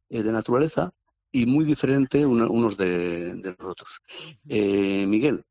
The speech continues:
Speaker 1: tiene en, este, en esta exposición, eh, fotografía digital, Carmen tiene fotografía hecha con inteligencia artificial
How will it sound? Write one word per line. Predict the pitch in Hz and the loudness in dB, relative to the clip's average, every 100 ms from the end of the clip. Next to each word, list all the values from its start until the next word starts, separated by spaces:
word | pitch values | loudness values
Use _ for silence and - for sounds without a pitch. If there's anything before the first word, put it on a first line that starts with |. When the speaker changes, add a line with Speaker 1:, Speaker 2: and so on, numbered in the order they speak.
| _ | _
Speaker 1:
tiene | - 123 120 110 113 | -4 0 2 2 0
en, | - 107 | 0 -2
este, | 117 117 | 0 0
en | 117 - | 0 0
esta | 113 139 | -2 -2
exposición, | - 113 117 135 95 - _ _ _ - | -4 -4 -2 0 -2 -6 _ _ _ -4
eh, | 95 | -4
fotografía | 82 - 95 90 117 107 | -4 -4 -2 -2 0 0
digital, | 113 117 220 233 _ _ _ _ _ _ _ _ _ | 0 -2 -2 -6 _ _ _ _ _ _ _ _ _
Carmen | - 131 113 95 | -4 -2 -2 -2
tiene | 113 107 98 _ _ _ _ | 0 0 -2 _ _ _ _
fotografía | - 123 110 101 104 131 110 | -6 -2 0 0 0 2 2
hecha | 113 110 | 0 -2
con | - 98 95 | -4 -2 -2
inteligencia | 90 92 117 113 | -2 -6 -4 -4
artificial | 104 101 135 | -4 -2 -2